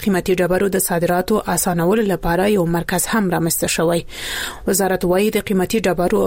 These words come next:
پلور او صادرولو لپاره د سندونو ټوله پروسه په دې مرکز کې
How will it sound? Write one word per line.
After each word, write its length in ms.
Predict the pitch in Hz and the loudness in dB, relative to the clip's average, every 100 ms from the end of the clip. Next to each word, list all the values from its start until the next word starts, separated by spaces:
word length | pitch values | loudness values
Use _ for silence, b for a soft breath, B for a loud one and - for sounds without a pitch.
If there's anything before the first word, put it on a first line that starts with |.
| - | 0
پلور 300 | 214 220 226 - 196 | 2 2 0 -2 0
او 60 | 190 - | 0 0
صادرولو 500 | 180 170 175 220 226 | 0 2 2 2 0
لپاره 380 | - 208 202 226 220 | 0 0 2 2 2
د 120 | 202 - | 0 0
سندونو 440 | 185 175 196 196 | -2 0 2 2
ټوله 280 | 185 247 185 185 | 2 0 0 0
پروسه 360 | 165 - 202 | 0 0 0
په 160 | 180 170 | 0 0
دې 60 | 170 165 | 0 -2
مرکز 320 | - - - | -2 -2 0
کې 100 | 254 | -2